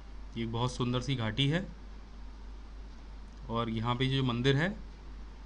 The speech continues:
वो यहाँ पर बना हुआ है, आप देख सकते हैं ये केदारनाथ टेम्पल है और यहाँ इसके सामने ये सारी चीज़ें दी गई हैं। इसी तरीके से आप अपना घर भी इसमें देख सकते हैं या दुनिया की कोई भी जगह। और उसके बारे में अगर आपको जानकारी लेनी हो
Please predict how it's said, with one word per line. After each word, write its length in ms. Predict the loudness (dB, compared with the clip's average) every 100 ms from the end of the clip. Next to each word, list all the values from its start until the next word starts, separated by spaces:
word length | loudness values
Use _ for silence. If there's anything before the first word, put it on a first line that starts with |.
| -12 -12 -4
वो 120 | 2
यहाँ 220 | 4 4
पर 140 | 4 2
बना 200 | 4 4
हुआ 280 | 6 4 4
है, 160 | 2 -2 -6 -10 -12 -10 -10 -10 -12 -10 -10 -10 -8
आप 120 | -6
देख 200 | -4 -4
सकते 280 | -4 -6 -2
हैं 240 | 0 0 -2 -8 -10 -12 -12 -10 -4
ये 80 | 0
केदारनाथ 440 | 2 4 4 2 2
टेम्पल 400 | -2 0 0 2
है 180 | 0 -2 -8 -12 -10 -6
और 180 | -2
यहाँ 220 | 0 2 0
इसके 160 | 0
सामने 420 | 0 2 2 2 0 -2 -10 -10 -10 -6
ये 60 |
सारी 280 | -2 2 2
चीज़ें 280 | 2 0 2
दी 80 | 0
गई 200 | -2 -2
हैं। 220 | -4 -8 -8 -12 -6 0
इसी 180 | 4
तरीके 340 | 6 8 6 4
से 140 | 2
आप 300 | 2 6 6
अपना 280 | 6 2 2
घर 280 | 2 4 4
भी 260 | 6 4 2 -4 -12 -12 -12 -4
इसमें 400 | -2 2 2 2 0 4
देख 200 | 6 6
सकते 260 | 2 -4 -2
हैं 140 | 2
या 120 | 2
दुनिया 300 | 4 6 6
की 120 | 4
कोई 240 | 2 4 6
भी 120 | 4
जगह। 280 | 0 -4 -6
और 200 | -2 -2
उसके 220 | -2 2
बारे 200 | 4 4
में 80 | 4
अगर 140 | 2
आपको 200 | 2 2
जानकारी 400 | 2 2 2 4
लेनी 260 | 4 4 4
हो 180 | 2